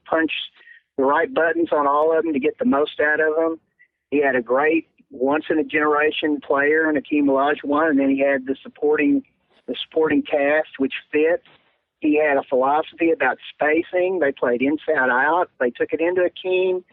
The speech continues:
And once Akeem became a passer, and I think that's, that was a key in their evolution from, you know, conten-, uh, from pretender to contender, is that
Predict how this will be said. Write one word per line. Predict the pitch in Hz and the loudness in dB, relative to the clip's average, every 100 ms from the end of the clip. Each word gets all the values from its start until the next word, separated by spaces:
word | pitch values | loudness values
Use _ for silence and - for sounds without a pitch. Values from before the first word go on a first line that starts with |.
| _ - _ - | _ -20 _ -6
And | 135 | 0
once | 160 220 | 0 0
Akeem | 247 - 226 220 | -2 -2 0 0
became | 170 - 190 180 | -2 0 0 2
a | 147 | 0
passer, | - 175 185 - 139 | 0 0 0 0 0
and | 143 | 0
I | 160 | 0
think | 190 185 | -2 -2
that's, | 185 180 - - _ _ _ _ _ | -2 -4 -8 -20 _ _ _ _ _
that | 180 208 | 0 0
was | 175 | 0
a | |
key | 143 - 208 196 160 | -4 -2 -2 0 2
in | 139 | 2
their | 151 151 156 | 2 2 0
evolution | 165 160 160 165 - 135 127 - | 2 2 2 0 0 -2 -2 -2
from, | 135 131 131 127 123 123 - | 0 2 2 2 2 0 -2
you | 131 | -2
know, | 127 123 | 0 0
conten-, | - 127 - 170 156 | -2 -4 -2 -4 -2
uh, | 131 | -4
from | - 127 | -2 -2
pretender | 123 139 - 156 147 143 127 | 0 -4 -2 0 2 0 0
to | - | -2
contender, | 123 123 120 180 175 147 117 - - - _ | -2 -2 -2 0 0 0 -2 -8 -20 -20 _
is | 131 139 | -4 -2
that | 151 147 139 | 0 2 0